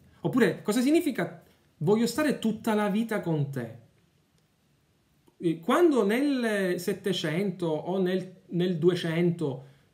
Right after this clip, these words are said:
eh, un contadino medievale diceva, eh, alla sua amata: "Voglio stare tutta la vita con te",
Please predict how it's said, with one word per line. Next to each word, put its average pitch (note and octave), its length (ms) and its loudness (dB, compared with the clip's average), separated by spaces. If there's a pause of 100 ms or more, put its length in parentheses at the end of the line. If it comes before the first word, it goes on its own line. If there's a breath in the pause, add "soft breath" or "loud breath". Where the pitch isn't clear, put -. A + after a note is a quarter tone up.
eh, C3 600 -6
un F3+ 140 0
contadino G#3 580 0
medievale F3 720 2
diceva, F3 720 -4 (260 loud breath)
eh, D3 340 -4
alla D#3+ 260 -2
sua F3+ 500 -2
amata: D#3 540 -2
"Voglio F#3 260 0
stare - 240 -2
tutta G#3 240 -6
la E3+ 60 0
vita F#3+ 220 -2
con D#3 260 -4
te", B2 560 -6